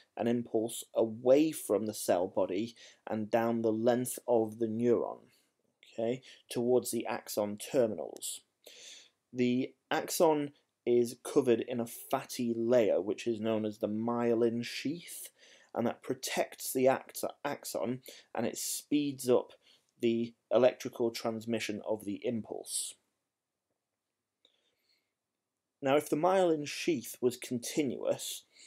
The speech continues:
it would actually have the reverse effect, and it would slow down the electrical impulse. So what has happened is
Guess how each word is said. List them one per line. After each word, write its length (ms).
it 140
would 120
actually 300
have 300
the 120
reverse 640
effect, 500
and 140
it 60
would 160
slow 520
down 380
the 80
electrical 600
impulse. 640
So 180
what 300
has 220
happened 460
is 280